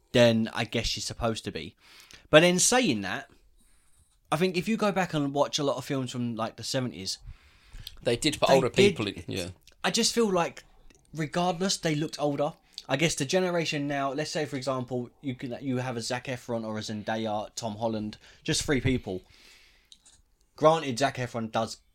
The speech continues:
Speaker 1: can have a grow beard.
Speaker 2: Yeah.
Speaker 1: But if he's, it's just clean shaven, like, fresh faced, you wouldn't believe he's, like, thirty odd,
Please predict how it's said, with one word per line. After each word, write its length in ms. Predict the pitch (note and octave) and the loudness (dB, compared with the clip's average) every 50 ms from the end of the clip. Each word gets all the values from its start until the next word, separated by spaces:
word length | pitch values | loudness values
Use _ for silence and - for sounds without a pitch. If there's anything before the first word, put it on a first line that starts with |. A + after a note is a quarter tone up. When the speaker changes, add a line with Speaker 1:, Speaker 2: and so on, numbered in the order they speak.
| _ _ _ _ | _ _ _ _
Speaker 1:
can 200 | - C#3+ C3+ B2 | -6 -4 -2 -2
have 160 | A#2 A#2+ A2 G#2 | -2 -4 -6 -6
a 40 | |
grow 220 | - - G#2+ G2 F2+ | -6 -4 -4 -4 -4
beard. 280 | F#2+ F#2+ F2 E2 - - _ _ _ _ _ _ - | -6 -10 -12 -12 -16 -20 _ _ _ _ _ _ -14
Speaker 2:
Yeah. 260 | B2+ C#3 C3+ A#2 F#2+ - - _ _ - B2 A#2+ | -8 -4 -4 -2 -4 -4 -6 _ _ -12 -6 -2
Speaker 1:
But 180 | - - C#3+ C#3+ | 0 2 2 2
if 140 | - C#3 D3+ | 4 4 4
he's, 200 | E3 D3+ B2+ - | 4 2 0 -2
it's 200 | D3+ D#3 C#3 - | -2 -2 0 0
just 180 | F3 D#3 - | 0 0 0
clean 220 | - G3 F#3 F#3 E3+ | 2 2 2 2 2
shaven, 460 | - E3+ D#3 C#3+ C3+ A#2+ B2+ B2 B2 | 2 2 2 2 2 2 0 0 0
like, 220 | A2+ A2 G#2+ F2+ | -2 -2 -4 -6
fresh 240 | - - C#3 B2 - | -4 -4 -4 -4 -4
faced, 440 | - - A2+ F#2+ F#2+ - - - - - - - - - - - - - _ _ _ _ _ _ _ | -4 -4 -4 -4 -6 -8 -10 -12 -14 -18 -20 -18 -16 -16 -16 -16 -20 -20 _ _ _ _ _ _ _
you 240 | - D3+ F3+ F#3+ F3 | 2 4 4 6 8
wouldn't 280 | F3+ F3+ F3+ F#3 E3+ | 6 6 6 4 2
believe 680 | C#3 D#3 D3 D3+ D#3+ D#3+ D3+ C3 A#2+ A2 - - - - _ _ _ _ _ _ _ | 2 0 0 2 2 2 0 0 -2 -2 -6 -12 -20 -20 _ _ _ _ _ _ _
he's, 300 | - - C#3 B2+ A#2+ A#2+ | -4 0 0 0 0 0
like, 360 | A#2 A#2 A2+ - - - - _ - - - _ _ _ | 0 0 -2 -2 -8 -16 -20 _ -20 -20 -20 _ _ _
thirty 500 | - - - C3+ C3 B2 - - - F#2+ | -20 -6 -2 0 0 0 0 -2 -6 -6
odd, 160 | F2 E2 - | -8 -8 -10